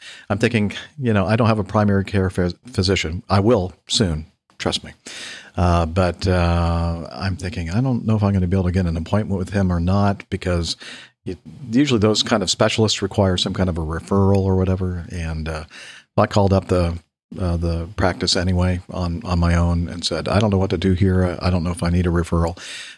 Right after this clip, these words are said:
uh, but I'd like to make it, you know, an appointment for the doctor to kinda check me out." And so they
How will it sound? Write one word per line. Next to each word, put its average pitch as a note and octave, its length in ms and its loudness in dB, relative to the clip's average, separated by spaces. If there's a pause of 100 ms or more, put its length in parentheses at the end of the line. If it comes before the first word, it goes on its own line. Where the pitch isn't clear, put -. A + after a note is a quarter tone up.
uh, F2+ 140 2
but F2 140 4
I'd F2 80 4
like E2+ 160 2
to - 80 0
make E2+ 180 2
it, D2+ 140 -4
you F#2 100 0
know, E2 160 -4 (160)
an F2 100 0
appointment E2 640 0
for F2 160 2
the E2 220 0
doctor F2 340 0
to E2 80 0
kinda D2+ 220 -10
check - 240 -4
me E2 100 -2
out." E2 140 -4 (580)
And E2 380 4
so E2 400 2
they G2+ 200 2